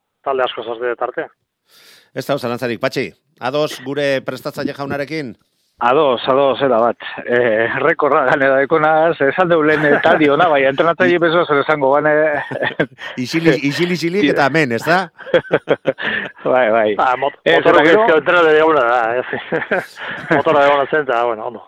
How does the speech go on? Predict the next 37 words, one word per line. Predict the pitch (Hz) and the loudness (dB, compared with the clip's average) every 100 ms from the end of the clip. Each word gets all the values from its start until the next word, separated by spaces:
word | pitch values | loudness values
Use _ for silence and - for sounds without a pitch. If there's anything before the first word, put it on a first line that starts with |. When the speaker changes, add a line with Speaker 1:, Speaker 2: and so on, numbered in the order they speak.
| _ | _
Speaker 1:
ondo | 143 135 | -4 -2
atatzen, | 139 127 | -2 -2
urte | 123 127 | -2 0
ona | 131 120 | -2 -2
saltzez. | 113 101 - _ _ _ - _ _ - 151 131 | -4 -8 -16 _ _ _ -20 _ _ -12 -8 0
Speaker 3:
Gero | 151 180 | 2 2
beste | 196 196 | 2 2
gauza, | 185 175 196 | 2 2 2
eh, | 196 - 175 180 | 2 0 0 0
ez | 165 | 0
da | 202 | 0
ben | 202 | 0
esaten | 196 190 196 190 | 0 0 0 -2
entrenadorik, | 185 196 196 202 202 | -2 0 0 0 -2
eta | 135 113 - _ _ | -4 -10 -18 _ _
entzutzatie | 113 123 190 170 131 131 | -14 -8 -6 -2 0 0
bat | 127 131 | 0 0
ere | 147 | 0
baino, | 147 147 151 147 - _ _ - | 2 2 0 -2 -8 _ _ -2
zenbat | 180 175 | 0 2
arte | 170 165 156 156 | 2 2 2 2
galtzen | 165 165 151 | 0 0 2
dan, | 170 170 | 2 2
eh, | 117 113 110 | 0 0 -4
eh, | 113 110 110 110 | -8 -6 -6 -4
txanda | 156 143 113 | -2 0 0
batetik | 107 107 113 | 0 -4 -2
bestera. | 151 - 98 - - | -2 -2 -8 -10 -18
Eta | - | -8
horrek | 117 139 | -2 0
Speaker 2:
Bai. | 131 | 0
Speaker 3:
be, | 151 | 0
baldintzak, | 135 127 147 160 151 | 2 0 0 0 0
eh, | 160 160 156 | 2 2 0
era | 160 | 0
bat, | 113 107 | -2 -4
eh, | 110 107 104 | -4 -4 -6